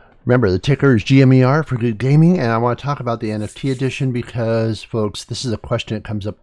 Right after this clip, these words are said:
all the time. And I'll tell you, it is complicated, but it doesn't have to be, okay? N F Ts, cryptocurrency, digital currencies, oh, wow, all this stuff. I just,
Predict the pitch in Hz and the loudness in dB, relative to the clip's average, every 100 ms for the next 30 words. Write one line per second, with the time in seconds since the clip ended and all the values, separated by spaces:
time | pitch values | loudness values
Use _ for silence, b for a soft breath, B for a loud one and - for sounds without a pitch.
0 | 101 92 82 87 92 101 113 107 95 80 | -14 -12 -10 -10 -8 -8 -8 -6 -6 -8
1 | B B B B B B B B _ _ | B B B B B B B B _ _
2 | 139 135 131 170 123 - _ 135 127 127 | -2 0 2 0 0 -4 _ -4 0 0
3 | 120 110 107 127 123 - 107 - 160 160 | 0 0 0 -2 -6 -14 -20 -8 -2 -2
4 | 156 139 107 78 69 - - 131 135 151 | 0 -4 -4 -6 -8 -8 -4 -2 0 -2
5 | 143 127 127 - - 65 - _ _ _ | -2 -2 -2 -6 -10 -12 -14 _ _ _
6 | 95 98 107 101 b b b b b b | -10 -6 -8 -8 b b b b b b
7 | _ _ _ _ _ _ _ _ _ 151 | _ _ _ _ _ _ _ _ _ 0
8 | 143 - 117 76 65 - - - - 135 | 0 -2 -6 -6 -12 -16 -4 -2 0 -2
9 | - 107 82 82 80 151 135 120 - 107 | -2 -6 -8 -10 -6 -4 -2 -4 -6 -8
10 | 85 - 95 - 139 120 104 110 101 110 | -8 -10 -10 -4 -2 0 -2 -6 -6 -6
11 | 110 101 90 - - 87 104 104 107 - | -4 -4 -6 -8 -10 -10 -8 -8 -10 -12